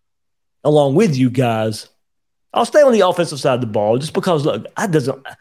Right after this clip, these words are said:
I don't think it, there's, there's no sense in trying to go for right now, I don't think,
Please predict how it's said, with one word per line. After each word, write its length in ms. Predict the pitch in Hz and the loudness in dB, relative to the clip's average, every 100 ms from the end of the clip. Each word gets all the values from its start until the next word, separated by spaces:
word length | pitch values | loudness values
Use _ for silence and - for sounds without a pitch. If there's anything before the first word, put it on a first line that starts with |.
| _ _ | _ _
I 60 | 185 | 0
don't 160 | 214 | 0
think 220 | 202 - | -2 -2
it, 220 | 160 - 185 | -4 -2 -4
there's, 160 | 202 | -6
there's 320 | - 175 220 196 | -4 0 2 4
no 140 | 226 | 2
sense 320 | - 202 165 | 2 -4 -2
in 100 | 151 | -4
trying 220 | 147 165 | 0 0
to 60 | 147 | 0
go 320 | 131 135 131 | 2 2 2
for 220 | 117 156 | 0 0
right 280 | 135 139 127 | 2 2 0
now, 320 | 120 127 120 | 0 0 0
I 140 | 110 147 | 0 0
don't 220 | 123 113 | 0 -4
think, 420 | - 113 107 - | -4 -6 -6 -10